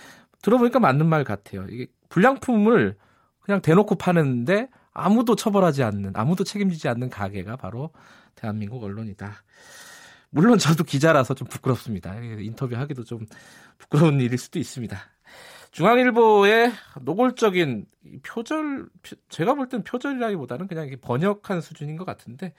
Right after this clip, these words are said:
그거를 처음 밝히셔가지고 사실 언론계에, 어,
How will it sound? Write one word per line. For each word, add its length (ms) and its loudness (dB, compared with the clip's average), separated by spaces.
그거를 520 4
처음 240 -6
밝히셔가지고 760 -8
사실 340 -8
언론계에, 840 -2
어, 320 -16